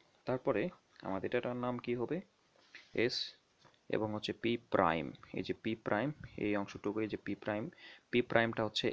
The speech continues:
এটা, পি প্রাইম দিয়ে এই যে এইভাবে শেপটা তৈরি হবে,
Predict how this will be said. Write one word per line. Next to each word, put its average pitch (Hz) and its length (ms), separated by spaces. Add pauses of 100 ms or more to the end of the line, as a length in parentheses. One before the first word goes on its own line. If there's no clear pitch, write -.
(140)
এটা, 123 180 (560)
পি 120 160
প্রাইম 117 220
দিয়ে - 160 (100)
এই 135 180
যে 113 200
এইভাবে 95 360
শেপটা 90 380
তৈরি 85 240
হবে, 80 200